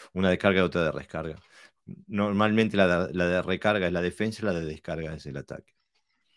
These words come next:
Este, después también, eh, podríamos hablar un poco, o sea, es im-, es importante mantener la defensa, la iniciativa, incluso cuando nos defendemos. Este,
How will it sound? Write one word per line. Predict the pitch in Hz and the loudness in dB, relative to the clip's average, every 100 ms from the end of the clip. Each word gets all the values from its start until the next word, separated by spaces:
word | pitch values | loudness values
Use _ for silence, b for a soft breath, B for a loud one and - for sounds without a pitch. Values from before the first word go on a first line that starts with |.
| _ _ _ _ | _ _ _ _
Este, | 92 95 - 104 98 90 - b b b b b b | -6 -6 -4 2 4 2 -4 b b b b b b
después | 113 - 190 | 0 6 6
también, | 196 139 151 - - - | 6 4 2 -2 -12 -6
eh, | 110 104 85 _ _ _ _ _ | -2 0 -2 _ _ _ _ _
podríamos | - 110 139 143 | 4 6 6 6
hablar | 127 127 139 | 6 8 6
un | |
poco, | 120 131 143 127 - - _ _ _ _ _ _ _ _ _ _ _ _ _ _ - | 4 0 2 2 0 -14 _ _ _ _ _ _ _ _ _ _ _ _ _ _ -10
o | |
sea, | 92 117 85 b b b b _ _ | 2 4 4 b b b b _ _
es | 139 131 | -2 0
im-, | 131 - | -2 0
es | 131 139 | 0 0
importante | 123 117 147 180 196 147 | 2 2 4 2 4 2
mantener | 117 101 113 127 185 160 | 2 2 2 4 4 4
la | 110 98 | 2 0
defensa, | 92 - 131 127 120 127 120 110 _ | -2 -4 -2 -2 -2 -2 -4 -4 _
la | - 110 | -2 0
iniciativa, | 110 107 95 131 120 107 95 | 0 0 -2 2 2 2 -2
incluso | 117 98 - 127 131 | -8 -8 -6 -6 -4
cuando | 110 98 | -2 -2
nos | 90 80 | -4 -8
defendemos. | 85 82 78 69 71 _ _ _ _ _ _ _ _ _ _ _ _ _ _ _ _ _ _ _ - | -14 -16 -16 -16 -20 _ _ _ _ _ _ _ _ _ _ _ _ _ _ _ _ _ _ _ -18
Este, | 73 - - 76 67 | -18 -16 -14 -12 -14